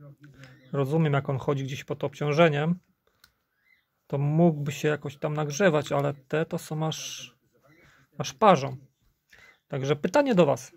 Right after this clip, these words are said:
Dlaczego one się tak nagrzewają mocno? Czy to jest wina już wysłużonych silników krokowych, bądź, e, wina tutaj jakiegoś podłączenia tych kabelków faz, że one nie pracują odpowiednio dobrze?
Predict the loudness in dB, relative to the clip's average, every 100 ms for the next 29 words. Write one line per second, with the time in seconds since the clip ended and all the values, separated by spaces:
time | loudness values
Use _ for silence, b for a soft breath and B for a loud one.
0 | _ -10 0 2 2 2 0 -2 -4 -4
1 | -4 -4 0 2 2 0 -6 -4 -2 -2
2 | -2 -2 -2 B B -12 2 2 2 4
3 | 4 4 0 b b b _ -8 -4 -4
4 | -4 -10 -10 -10 -10 -12 _ -10 -4 -4
5 | -2 0 4 4 4 -2 -6 -20 -16 -6
6 | -4 -2 -4 -4 -6 -2 -2 2 0 0
7 | B B B B -10 -2 -2 -2 -10 -12
8 | -12 -4 0 2 0 -2 -10 _ -8 -2
9 | 2 0 -2 -4 -2 -2 -4 -4 -4 -4
10 | -4 -6 -4 -2 -2 0 0 0 -6 -6
11 | -4 2 2 0 -6 -8 2 4 4 2
12 | -8 _ _ _ _ -12 -4 -2 0 -2
13 | 0 -2 -2 -2 -2 -2 -2 -2 -2 -2
14 | 0 0 2 0